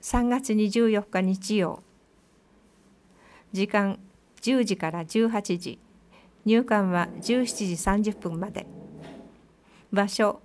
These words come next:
下館美術館。休館日、月曜日。なお、二月十一日月曜は開館し、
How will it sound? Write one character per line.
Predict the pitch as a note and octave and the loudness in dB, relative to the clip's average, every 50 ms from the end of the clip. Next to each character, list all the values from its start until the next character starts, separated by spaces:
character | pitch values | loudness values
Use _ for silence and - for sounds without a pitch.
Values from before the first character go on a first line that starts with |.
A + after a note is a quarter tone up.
| _ _ _ | _ _ _
下 | - - - A3+ A3+ B3 B3+ A#3+ | -8 -2 0 2 4 4 4 4
館 | A#3+ A#3+ A#3+ A3+ G#3+ | 2 0 0 0 -2
美 | G3 F#3+ G3+ | -2 -2 -2
術 | F#3 G3+ F#3+ - - | -2 -4 -4 -6 -8
館。 | - - D#3 F#3 - - _ _ - - - _ - - - - _ - - - - - - - | -10 -10 -10 -10 -12 -16 _ _ -20 -20 -20 _ -20 -20 -20 -20 _ -20 -20 -20 -20 -20 -20 -4
休 | - B3 B3+ C4+ C4+ | 0 2 2 2 4
館 | C4+ B3+ B3+ A3 G#3 F#3+ | 4 2 4 4 2 2
日、 | F3+ F3 - - - _ _ | 0 -2 -4 -6 -12 _ _
月 | - G#3+ A3+ - C4 C4 | 0 0 0 0 0 2
曜 | C4 B3+ A#3+ G3+ | 4 4 4 4
日。 | D#3 - - - - - _ _ _ _ _ _ - - - - _ _ | 2 -2 -8 -12 -14 -20 _ _ _ _ _ _ -20 -20 -20 -20 _ _
な | - G#3 G#3+ A3 G#3+ | 0 2 2 4 4
お、 | G#3 A3 - - - - _ | 0 -2 -6 -10 -18 -10 _
二 | G3+ G#3+ A#3 | 2 2 4
月 | B3 C4+ D4 C4+ - A#3+ | 4 4 2 0 -2 -2
十 | A3 B3 B3+ C4 C4 | 0 0 0 0 0
一 | C4 C4+ - A#3 | 0 0 2 2
日 | A#3 A#3 A3+ G#3 G3+ | 2 2 2 -4 -2
月 | G3+ G#3 A3 G#3+ - | 0 0 0 0 2
曜 | B3+ A#3+ G#3 F3+ | 2 4 4 4
は | D#3 D#3 D3+ - | 2 0 0 0
開 | - G3+ F#3+ G#3 | 0 0 0 0
館 | G3+ G#3 F#3+ G3 | 0 0 0 0
し、 | G3 - - E3 D#3+ - | -2 -2 -6 -6 -6 -6